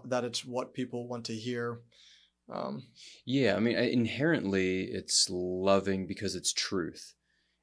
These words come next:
Speaker 2: And the truth isn't always gonna be well received.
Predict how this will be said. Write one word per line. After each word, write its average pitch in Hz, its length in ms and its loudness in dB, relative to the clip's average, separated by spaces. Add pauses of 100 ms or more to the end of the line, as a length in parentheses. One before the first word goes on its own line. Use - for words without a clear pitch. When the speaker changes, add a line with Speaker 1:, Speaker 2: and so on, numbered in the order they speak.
Speaker 2:
And 101 180 0
the 98 80 0
truth 123 440 -2 (400)
isn't 110 340 0
always 101 680 4
gonna 101 220 0
be 95 120 0
well 95 220 0
received. 98 680 -2